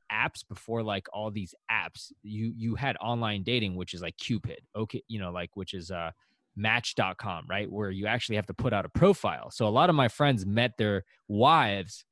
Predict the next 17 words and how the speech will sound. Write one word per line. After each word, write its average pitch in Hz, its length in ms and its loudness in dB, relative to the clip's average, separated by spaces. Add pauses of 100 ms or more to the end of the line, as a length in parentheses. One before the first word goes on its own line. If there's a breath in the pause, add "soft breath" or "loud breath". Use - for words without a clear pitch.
(320)
you 113 120 2
know, 98 260 4
on 101 420 0
these 104 200 -2
platforms. - 760 0 (340)
And 123 120 4
it's 113 100 2
funny 170 300 8
because 120 580 6 (340)
a 107 80 0
lot 147 200 8
of 165 80 8
them 127 160 4
say 120 360 6
that 107 280 4 (100)
actually 127 800 2 (540)
so-and-so 120 1040 6